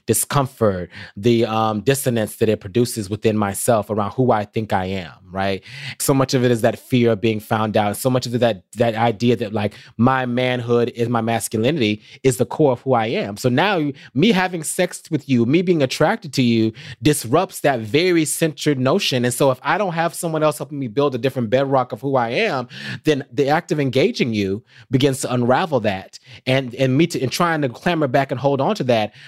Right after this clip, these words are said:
I'm going to do whatever it takes to kind of reground, which might mean, um, violence and harm,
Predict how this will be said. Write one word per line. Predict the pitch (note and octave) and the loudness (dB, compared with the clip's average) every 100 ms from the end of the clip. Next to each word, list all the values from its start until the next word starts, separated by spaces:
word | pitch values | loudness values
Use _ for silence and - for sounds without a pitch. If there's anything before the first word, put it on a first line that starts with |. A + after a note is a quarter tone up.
| - | -4
I'm | B2+ C#3+ | -2 0
going | C#3+ C#3+ C3+ | 2 0 -2
to | A#2+ | -2
do | B2 | 0
whatever | A#2 B2 A2+ | 2 2 2
it | A2 | -2
takes | - B2+ - | -2 -2 -4
to | |
kind | A#2 A#2 | -6 -4
of | G#2 | -2
reground, | G#2+ A#2+ A2 A#2+ A2 G2+ | 0 0 2 0 0 -4
which | G#2 B2 | -4 -2
might | B2 G2 | -2 0
mean, | A#2 B2 G#2 G2 _ _ - A#2 | -2 0 -2 -6 _ _ -6 0
um, | A2 G2+ | 0 2
violence | B2 A#2 G#2+ G2+ - | 0 0 -2 -6 -10
and | A2+ G2 | -12 -4
harm, | C#3 B2+ G#2 F#2+ | 0 2 2 -4